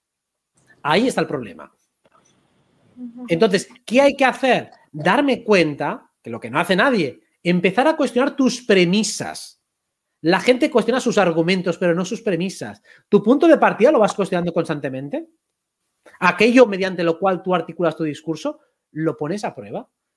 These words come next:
Speaker 1: ¿Cuánta gente se atreve a poner a prueba la ciencia? O las aparentes proposiciones científicas? Casi nadie. Lo que se hace es darlas por hecho y luego establecer conclusiones dando por hecho esas premisas.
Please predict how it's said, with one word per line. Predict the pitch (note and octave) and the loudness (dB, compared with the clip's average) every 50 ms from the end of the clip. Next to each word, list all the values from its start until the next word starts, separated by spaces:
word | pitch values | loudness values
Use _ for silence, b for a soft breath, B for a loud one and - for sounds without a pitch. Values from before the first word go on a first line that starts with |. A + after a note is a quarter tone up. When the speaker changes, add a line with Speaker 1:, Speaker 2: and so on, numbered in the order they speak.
| _ _ _ | _ _ _
Speaker 1:
¿Cuánta | G#3+ C#4 D4 B3+ E4+ D#4+ | -4 -4 0 0 -2 0
gente | D#4+ E4 D#4+ A#3+ B3 | 0 -2 -2 -2 0
se | F#3 | -2
atreve | F#3+ F3 F#3 F#3 F3+ | -2 -2 2 0 0
a | F3 | 2
poner | F#3 F3+ F3+ F#3 F3+ F3+ - | 2 0 0 0 0 -4 -2
a | - F3 E3 - | 0 0 0 2
prueba | F#3 F3+ F#3 F3 F3+ F3 F3 - - | 0 0 2 2 2 0 0 -4 -4
la | D#3+ D#3+ D3+ | -4 -4 -4
ciencia? | - _ - D#3 C#3+ B2+ A#2 G#2+ G2+ _ - F2+ E2 D2+ - _ _ _ _ _ _ _ _ _ _ _ _ - | -6 _ -10 -8 -8 -8 -10 -12 -16 _ -20 -20 -20 -20 -20 _ _ _ _ _ _ _ _ _ _ _ _ 0
O | F3 | 2
las | F3+ F#3 F3+ F3+ | 4 4 2 0
aparentes | E3+ D#3 - E3+ F3+ G3 G3 G#3+ F3+ - | -2 0 2 2 2 4 4 0 0 0
proposiciones | - - F#3+ F#3 F#3 - F3 D#3+ E3+ E3+ - E3 E3+ D#3+ - | 0 2 2 2 4 2 -2 0 0 -4 -2 -2 -2 -2 -2
científicas? | E3 C#3+ C#3+ - D3 - D3+ - C#3+ B2+ - b b b b b - | -4 -4 -4 -8 -10 -10 -8 -10 -10 -12 -12 b b b b b -4
Casi | - D#3+ C#3+ - - C#3+ C3 | -2 -2 -2 -2 -6 -8 -4
nadie. | C3+ D3+ G#3+ C4+ A#3 C#3 G#2 F2+ - b b b b | -2 -2 -2 -2 -2 -6 -8 -12 -18 b b b b
Lo | - D3 E3 E3 | 2 2 2 2
que | - F3 | 2 -2
se | - - E3+ | 0 2 2
hace | G3 A#3+ A#3 C4+ C#4 | 2 2 4 4 2
es | G3+ - - _ _ _ _ | 2 2 0 _ _ _ _
darlas | D#3 D#3 E3+ E3+ E3+ F3+ G3 F#3+ - - - | -4 -2 0 0 0 0 -2 -2 -4 0 2
por | B3 C#4+ | 4 4
hecho | D#4+ D#4+ D#4+ - D4+ D#4 - | 4 2 2 0 0 0 0
y | G#3 G3 | 0 0
luego | F#3 F#3+ G3+ A3 C4 | 2 2 4 4 4
establecer | B3 B3 A3 G3 F3+ - A3 A3+ | 2 2 2 0 0 0 -2 0
conclusiones | - G#3 G3+ E3+ G3 G3+ G3 - - A#3 B3+ D4+ A#3+ F3+ | 0 -2 -2 0 0 -2 -2 2 2 2 2 2 0 0
dando | G3 F#3 G#3 A3+ B3 A#3+ | -2 -2 2 0 0 0
por | G#3 E3+ | 0 -4
hecho | E3 B3+ C4 | -4 -4 -4
esas | - B3 - | -6 -8 -8
premisas. | - E3 C3 D3+ A#3 C#4+ C4 - D3 A#2 - | -8 -10 -8 -6 -6 -6 -6 -8 -12 -12 -14